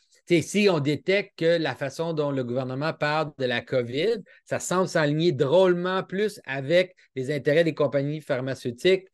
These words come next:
puis les, puis d'autres types d'intérêts que les intérêts de leur population, puis qu'ils utilisent des méthodes de, des méthodes de con-, de, pour convaincre les gens qui sont issus du monde de la propagande.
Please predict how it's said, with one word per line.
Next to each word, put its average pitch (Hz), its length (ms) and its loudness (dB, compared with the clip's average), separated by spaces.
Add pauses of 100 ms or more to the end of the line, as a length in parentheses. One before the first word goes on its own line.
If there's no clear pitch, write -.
(220)
puis 135 160 0
les, 127 220 0
puis 127 120 -14
d'autres 160 300 4
types 165 260 -4
d'intérêts 139 800 -2 (280)
que - 80 -6
les 143 220 -2
intérêts 147 480 0
de 135 140 -4
leur 127 240 -6
population, 131 800 -4
puis - 80 -20
qu'ils 143 140 -4
utilisent 175 440 0
des 147 140 0
méthodes 143 720 2 (340)
de, 139 500 0
des 135 180 -4
méthodes 156 540 0
de 135 380 -4
con-, 156 380 -2
de, 123 400 -4 (340)
pour - 140 -8
convaincre 170 480 0
les 151 160 2
gens 165 360 -2
qui - 120 -16
sont 151 260 -2
issus 190 400 -2
du 147 140 -2
monde 170 180 0
de 160 60 0
la 135 80 2
propagande. 135 760 -4